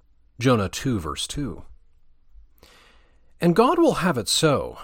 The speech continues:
partly for conformity to our head, and partly that we may be known to ourselves, that we may discern where our weakness lieth, and so be better instructed to seek to him in whom our strength lieth.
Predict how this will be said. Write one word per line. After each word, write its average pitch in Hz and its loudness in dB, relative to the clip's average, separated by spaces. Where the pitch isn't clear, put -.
partly 120 -4
for 107 -4
conformity 117 0
to 107 -4
our 87 -2
head, 123 -6
and 95 -8
partly 160 2
that 123 0
we 139 2
may 117 4
be 104 -2
known 127 2
to 120 -2
ourselves, 107 -2
that 131 -2
we 165 4
may 185 4
discern 170 2
where 147 6
our 113 4
weakness 120 -2
lieth, 120 0
and 95 -6
so 139 4
be 117 2
better 123 2
instructed 120 -2
to 104 -6
seek - -2
to 156 -2
him 98 -4
in 113 -4
whom 117 -2
our 90 -2
strength 104 -6
lieth. 127 -8